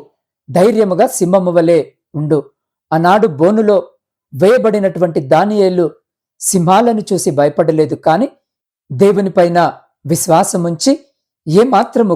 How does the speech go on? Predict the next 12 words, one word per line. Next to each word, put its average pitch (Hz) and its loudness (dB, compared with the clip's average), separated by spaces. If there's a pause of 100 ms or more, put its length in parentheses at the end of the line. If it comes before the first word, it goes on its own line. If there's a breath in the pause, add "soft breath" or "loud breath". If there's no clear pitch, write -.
కూడా 165 2 (140)
కలవర 151 2 (360)
పడలేదు. 170 0
కాబట్టే 160 0 (680)
తన 185 0 (120)
జీవితంలో 180 2 (640)
ఆ 160 4
యొక్క 175 -2 (100)
సింహాల 208 0 (420)
నోళ్లను 190 0 (760)
కేవలం 240 2
ఆయన 185 -2